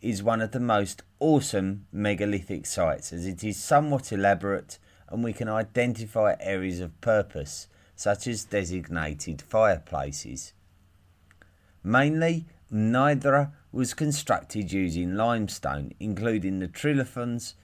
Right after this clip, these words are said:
to be found there. Those who constructed Mnaidra went to great efforts to dress the limestone that they were using, decorating the limestone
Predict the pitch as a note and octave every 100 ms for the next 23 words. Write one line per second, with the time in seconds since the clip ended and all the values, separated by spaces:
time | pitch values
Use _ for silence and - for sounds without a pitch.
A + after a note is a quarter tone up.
0 | _ - D3 C3 G2+ - F2+ D2+ D2+ A#1+
1 | A#1+ - _ _ _ _ _ _ A2+ B2+
2 | A2 G2+ E2 F2 E2 - B2+ - - A#2
3 | G#2+ G2 A2 A#2 A#2 A2+ B2 B2 - -
4 | _ C3 C3 C3 D3 C#3 A#2+ G#2+ - B2
5 | A2 G#2 - - - G#2 - A2 B2+ B2+
6 | - A2+ G#2+ F#2 F2+ - F#2 F#2 F#2 E2
7 | E2+ F2 E2+ F2+ A2+ A2+ E2 C#2+ C#2+ -
8 | _ _ _ _ C#3+ C#3 C#3 B2+ A2+ F#2
9 | G#2 G2 F#2+ F2 F2 E2 - F2 E2+ E2